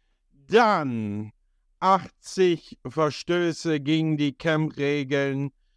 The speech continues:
und ja, es wurden tatsächlich achtzig Verstöße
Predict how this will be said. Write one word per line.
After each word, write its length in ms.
und 680
ja, 340
es 280
wurden 720
tatsächlich 760
achtzig 720
Verstöße 960